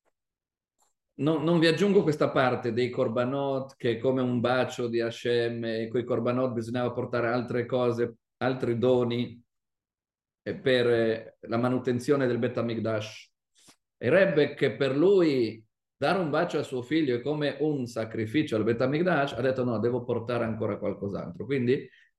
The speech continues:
vi ho detto che questa storia è un po' difficile. Perché? Perché si è trattenuto, non gli ha dato il bacetto,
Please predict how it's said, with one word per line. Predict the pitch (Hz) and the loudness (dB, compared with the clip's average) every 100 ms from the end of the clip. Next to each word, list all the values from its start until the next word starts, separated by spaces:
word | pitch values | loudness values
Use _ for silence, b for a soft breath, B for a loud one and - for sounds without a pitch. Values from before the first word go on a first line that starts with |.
| _ _ - | _ _ -6
vi | 107 | 0
ho | 120 | 2
detto | 147 127 | 2 2
che | 120 | 0
questa | 123 - 107 107 | -4 0 0 0
storia | - 107 107 | 0 -2 0
è | |
un | 107 | -2
po' | 104 | -4
difficile. | 104 - 101 - 113 127 | -4 -6 -6 -2 -2 -2
Perché? | 107 104 123 117 170 - _ - | -2 -2 0 0 0 -8 _ -14
Perché | - 127 | -4 -4
si | 123 127 | -2 -4
è | 120 | -2
trattenuto, | 117 117 120 113 104 104 98 147 - _ _ _ _ _ _ - | -4 -4 -2 0 -2 -4 -8 -8 -16 _ _ _ _ _ _ -2
non | 120 156 | 2 4
gli | 143 | 4
ha | 123 | 4
dato | 123 123 | 2 0
il | 104 | 0
bacetto, | 104 - 87 - - 123 - | 0 -2 -6 -8 -12 -12 -12